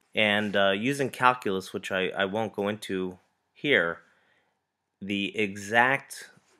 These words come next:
area under the curve is, uh, forty-one point six repeating. So, uh, we get a pretty good approximation.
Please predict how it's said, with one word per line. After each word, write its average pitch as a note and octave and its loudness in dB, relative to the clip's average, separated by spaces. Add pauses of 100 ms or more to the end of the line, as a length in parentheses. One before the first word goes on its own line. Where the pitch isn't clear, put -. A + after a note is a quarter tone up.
(400)
area G2+ 6
under G2 -2
the F#2 0
curve F#2 -4 (200)
is, E2+ -4
uh, C#2+ -6
forty-one G2 -4 (1300)
point G2 -2 (540)
six - -4
repeating. E2+ -8 (1120)
So, G2 2 (100)
uh, E2 -4
we A2+ -6
get C3 8
a B2 6
pretty A#2+ -4
good G2+ 2
approximation. F#2 -2